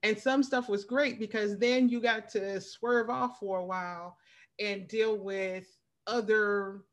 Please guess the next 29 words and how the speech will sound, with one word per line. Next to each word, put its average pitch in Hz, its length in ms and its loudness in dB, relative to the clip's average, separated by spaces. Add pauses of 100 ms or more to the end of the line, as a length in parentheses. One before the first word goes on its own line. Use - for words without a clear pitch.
(360)
dramas, 208 560 -2 (100)
other 247 220 4
bits 240 360 0
and 202 120 0
pieces. 214 600 -6 (300)
You 233 140 -2
know, 208 280 0 (640)
there's 226 380 4
at 202 180 -2
one 240 280 2
point, 208 460 -4 (920)
I'm 202 220 -2
not 190 240 0
saying 185 160 -4
her 190 140 -8
name 190 260 -4
correctly, 180 440 -6
so 190 180 -4
I'm 190 180 -2
gonna, 185 560 -6
what, 180 480 -6
what 262 220 -4
kind 220 160 2
of 202 60 -4
nickname 196 320 -6
can 185 200 -8
we 196 120 -8
give 180 260 -10
her? 135 220 -4